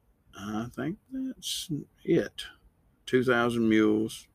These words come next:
So, yeah, that wasn't too, too bad. I should have just done that to start with. Saved you a whole lot of time, right? <laughs> Tune in for the next episode. I got some more stuff here. I got a lot more I wanna tell you about. It's important stuff. All the stuff going on with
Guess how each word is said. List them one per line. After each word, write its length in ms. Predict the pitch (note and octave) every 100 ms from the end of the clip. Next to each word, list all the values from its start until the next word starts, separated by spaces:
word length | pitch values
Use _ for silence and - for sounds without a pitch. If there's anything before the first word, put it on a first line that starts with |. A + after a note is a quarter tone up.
| _ _ _ _ _ _ _ _ _
So, 140 | - E2+
yeah, 320 | A2 A#2+ E2+ - _ _ _ - - - - _ D4
that 100 | F4
wasn't 240 | D4+ G#2+
too, 200 | G#2+ G2 - _
too 140 | - G2+
bad. 220 | F#2+ G2+
I 100 | G#2+
should 160 | - C#3
have 80 |
just 140 | A#2 -
done 180 | G#2+ G2+
that 100 | F#2
to 40 |
start 320 | - B2+ B2+
with. 200 | F#2+ F#2
Saved 280 | - G#2 G2
you 60 | F#2+
a 40 |
whole 160 | A2+ G#2+
lot 160 | G#2
of 60 | G2+
time, 300 | A#2 A2 F#2+
right? 200 | G#2+ A2 _ - - - - - - - -
<laughs> 100 | D#3 - - - A#2+ - B2+ -
Tune 240 | D#3 E3+
in 180 | E3+ D3
for 80 | D3
the 60 |
next 300 | D3 C#3+ C3
episode. 680 | C#3+ C3+ - C#3 C#3 C#3 C#3+ - _ _ _ -
I 120 | G2
got 220 | B2 B2+ G#2+
some 180 | A#2+
more 220 | A#2+ A#2+ A2+
stuff 400 | - B2 A2+ -
here. 260 | B2 A2+
I 100 | A2+
got 180 | A#2 A2+
a 80 | G2+
lot 300 | A2+ A#2+ -
more 220 | A2+ A2+
I 40 | A2
wanna 180 | A2 G2+
tell 160 | B2
you 180 | A#2 A2
about. 380 | G#2 A2+ A2 G2+
It's 200 | F#2 -
important 500 | F2+ - C#3 G#2+ A#2+
stuff. 400 | - G#2 G#2 G2
All 280 | C3+ D3+ D3
the 100 | C#3
stuff 300 | - B2+ -
going 260 | A#2+ A2+
on 300 | A2 A2+ A2
with 200 | G2 F2